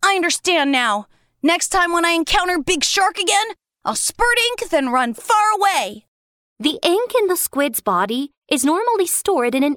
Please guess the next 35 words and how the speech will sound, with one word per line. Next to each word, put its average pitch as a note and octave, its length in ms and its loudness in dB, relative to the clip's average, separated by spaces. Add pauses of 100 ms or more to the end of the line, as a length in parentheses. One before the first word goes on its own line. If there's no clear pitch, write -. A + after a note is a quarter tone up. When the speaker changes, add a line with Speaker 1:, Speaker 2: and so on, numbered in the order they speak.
Speaker 2:
ink F#4 280 0
pouch - 520 -2
in F3+ 120 -2
its C4 160 -4
belly. D4+ 500 0 (580)
It G#3 120 0
is F#3 140 -2
the F3 100 -8
squid's - 440 -2
secret - 580 -4
weapon A3+ 600 -2
to - 120 -4
protect - 520 -4
itself. - 640 -4 (580)
When G#3+ 300 2
it F#4+ 80 2
encounters D#4+ 640 0
an C#4+ 200 -2
enemy C4 520 0
in E3 100 -6
the E3+ 60 -6
sea, F#3+ 400 -4 (440)
the - 160 -2
ink A#3 360 -2 (140)
is A#3+ 140 0
spurted G4 500 0
from F#4 240 0
the F#4+ 140 2
ink B3 220 -4
pouch, A#3 540 -4 (400)
turning E4 400 0
the B3+ 80 -6
surrounding G3 680 -2
water G#3+ 340 2
black D4 640 -2